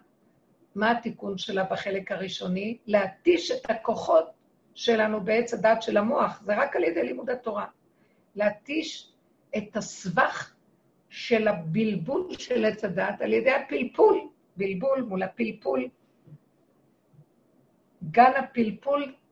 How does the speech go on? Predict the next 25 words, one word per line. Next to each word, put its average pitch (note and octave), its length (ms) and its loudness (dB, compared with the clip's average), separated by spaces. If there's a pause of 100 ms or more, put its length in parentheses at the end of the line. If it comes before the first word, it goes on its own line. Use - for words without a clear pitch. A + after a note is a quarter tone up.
(220)
מול A3 240 0
גן G#3+ 300 4
הבלבול. F#3+ 720 0 (600)
וזה G#3 160 -2
מה C#4+ 120 0
שהחכמים A#3+ 640 0
עושים, G#3+ 500 -4 (220)
והם A3 220 0
לומדים A3 380 0 (260)
במוח B3 480 0
של - 220 0
עץ C4 200 2
הדת, A3+ 460 -2 (120)
בשכל - 540 -2
של A3 200 -4
עץ A3 180 -4
הדת, A3+ 400 0 (420)
רק C4 320 2
את - 120 -8
התכנים A#3 500 -4
של G3 240 -8
התורה. F3 400 -8 (1700)
ואז A#3+ 400 0
הם A#3+ 120 0
עומדים D4 520 0